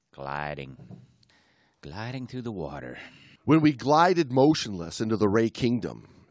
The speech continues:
Speaker 2: they remained, rolling their big round eyes and closely watching us. The thicker bodies were pregnant females, which retained their young for a long time, as if to launch them as capable as possible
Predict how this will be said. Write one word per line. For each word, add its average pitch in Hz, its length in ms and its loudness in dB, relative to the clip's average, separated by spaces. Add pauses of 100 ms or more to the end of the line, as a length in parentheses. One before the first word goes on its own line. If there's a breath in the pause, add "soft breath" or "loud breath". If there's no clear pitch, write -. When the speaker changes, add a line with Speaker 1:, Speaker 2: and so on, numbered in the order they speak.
(100)
Speaker 2:
they 123 180 6
remained, 123 680 2 (460)
rolling 123 500 6
their 113 140 2
big 120 320 2
round 113 380 4
eyes 110 500 4
and 104 140 -6
closely 113 600 4
watching 104 460 0
us. - 440 -12 (640 soft breath)
The 117 100 0
thicker 135 440 -2
bodies 117 580 2
were 98 100 -2
pregnant 117 480 -4
females, - 720 -8 (480 soft breath)
which - 220 0
retained 156 400 2
their 160 100 6
young 143 380 4
for - 140 -2
a 107 80 4
long 120 280 4
time, 87 600 -2
as 107 180 0
if 131 100 0
to 123 140 -4
launch 131 480 2
them 85 200 -4
as 80 160 -8
capable 110 600 0
as 82 100 -10
possible 117 640 -4